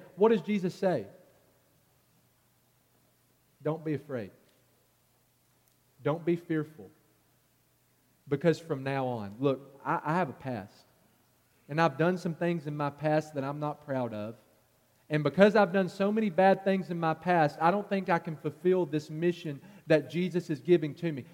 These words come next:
Jesus isn't focused on your past. Jesus is focused from now on.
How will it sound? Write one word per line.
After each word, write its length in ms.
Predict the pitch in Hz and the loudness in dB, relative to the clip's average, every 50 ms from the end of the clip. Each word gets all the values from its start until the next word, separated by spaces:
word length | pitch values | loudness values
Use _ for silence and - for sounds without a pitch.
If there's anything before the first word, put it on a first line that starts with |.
| - - - | -20 -20 -14
Jesus 580 | 120 - 190 220 247 254 247 247 247 240 247 - | -6 0 4 6 6 6 6 6 4 2 2 0
isn't 380 | - 226 233 202 202 226 226 226 - - | 2 4 4 4 4 0 0 -2 0 4
focused 440 | 226 220 226 226 226 220 202 208 - - | 6 6 6 6 4 0 0 0 0 -2
on 180 | 202 202 196 | 0 0 0
your 140 | 185 185 175 | 2 0 0
past. 640 | 175 - 196 208 202 180 131 110 - - - - - - - - _ _ _ _ _ _ _ _ _ _ _ _ _ _ _ _ _ _ _ _ _ 127 | 0 2 2 6 6 6 4 2 -2 -10 -20 -20 -20 -20 -20 -20 _ _ _ _ _ _ _ _ _ _ _ _ _ _ _ _ _ _ _ _ _ -6
Jesus 400 | 117 160 196 214 185 208 196 - | 0 2 2 4 2 2 -2 -2
is 120 | 196 - | -4 -4
focused 480 | - - 190 185 180 185 196 185 - - | 0 4 4 4 4 4 0 -2 -2 -4
from 180 | - 165 151 151 | -6 -6 -4 -2
now 220 | 156 151 156 143 | 0 0 0 0
on. 220 | 139 127 107 87 | -2 -4 -6 -8